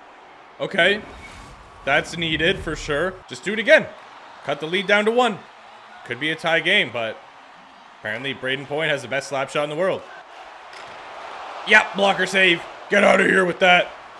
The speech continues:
Okay, the point pass was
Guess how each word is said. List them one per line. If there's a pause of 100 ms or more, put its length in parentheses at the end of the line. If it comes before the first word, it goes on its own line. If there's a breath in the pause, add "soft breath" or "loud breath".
Okay,
the
point (240)
pass (120)
was